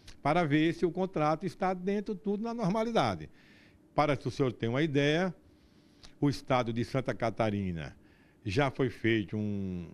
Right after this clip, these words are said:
um trabalho semelhante ao que nós estamos pretendendo fazer aqui em Sergipe. Inclusive, vai um técnico agora essa semana daqui do tribunal para Santa Catarina,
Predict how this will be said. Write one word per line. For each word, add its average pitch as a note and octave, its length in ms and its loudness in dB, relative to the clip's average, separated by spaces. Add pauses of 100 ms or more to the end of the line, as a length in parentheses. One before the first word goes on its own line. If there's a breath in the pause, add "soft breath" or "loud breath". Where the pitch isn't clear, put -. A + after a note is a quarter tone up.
(140)
um A#2 80 -6
trabalho A2 540 0
semelhante A2+ 1000 0
ao G#2+ 240 0
que - 100 -10
nós G#2 180 -4
estamos G2+ 280 -6
pretendendo G2 500 -6
fazer F#2 300 -4
aqui - 160 -10
em F#2+ 40 -6
Sergipe. D3 540 0 (800 loud breath)
Inclusive, D#3 420 4
vai C#3 200 2
um D#3 100 0
técnico B2+ 420 0
agora A2+ 260 0
essa G#2 160 -4
semana G#2 380 -4
daqui A2+ 240 0
do C3 100 0
tribunal G#2+ 440 -2
para A#2+ 260 0
Santa E3+ 320 -2
Catarina, A2+ 600 -2